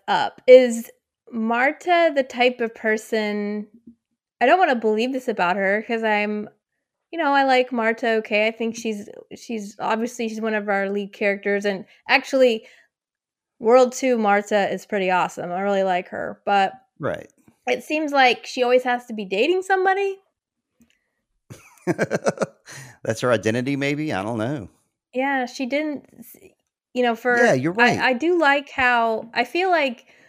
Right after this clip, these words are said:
Speaker 1: Bo and Yantia, Yantia are pretty good at giving females complex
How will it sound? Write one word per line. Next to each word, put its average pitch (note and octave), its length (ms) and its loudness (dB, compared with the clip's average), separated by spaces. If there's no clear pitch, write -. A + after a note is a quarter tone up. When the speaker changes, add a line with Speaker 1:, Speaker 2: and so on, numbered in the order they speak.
Speaker 1:
Bo A#3 240 6
and A3+ 100 0
Yantia, A3 640 -2
Yantia A3+ 720 -2
are G#3+ 140 -2
pretty A3+ 220 -6
good G#3 320 0
at G3+ 140 -4
giving G3 540 -4
females G3 680 -4
complex G3+ 800 -6